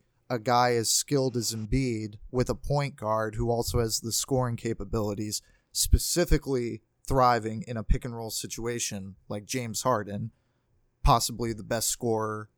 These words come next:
in N B A history. How could you not get excited about the potential about that? And again, I, I think we're favorites to win the East. I think we're title contenders now. And how, how would I not get stoked about that?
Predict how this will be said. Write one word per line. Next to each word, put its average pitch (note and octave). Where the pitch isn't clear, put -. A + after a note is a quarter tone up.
in G#2
N G2+
B G2+
A -
history. G#2
How C#3+
could D3
you C#3
not C#3+
get A#2
excited B2+
about A2+
the A2
potential C3
about G2+
that? -
And A2+
again, B2+
I, A#2+
I A#2
think C#3
we're A2+
favorites A2
to A#2
win A2
the G#2+
East. -
I G2+
think G#2+
we're G#2
title G#2+
contenders A#2+
now. B2+
And G2+
how, B2+
how C3
would C3
I A#2+
not A2
get -
stoked -
about -
that? -